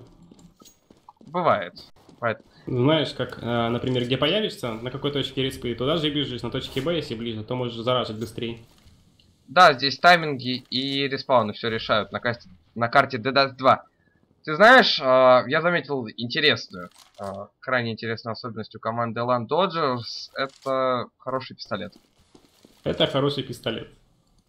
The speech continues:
Speaker 1: Хороший
Speaker 2: Значит, им,
Speaker 1: пистолет.
Speaker 2: э, калаши, эмки, Дэйв с кемпой.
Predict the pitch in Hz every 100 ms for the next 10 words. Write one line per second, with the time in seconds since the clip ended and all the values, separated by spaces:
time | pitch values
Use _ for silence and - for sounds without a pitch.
0 | _ _ - - 156 143 139 147 143 131
1 | 170 - - _ _ - 147 151 175 143
2 | 147 143 - 127 127 _ 117 113 135 131
3 | - 123 117 143 139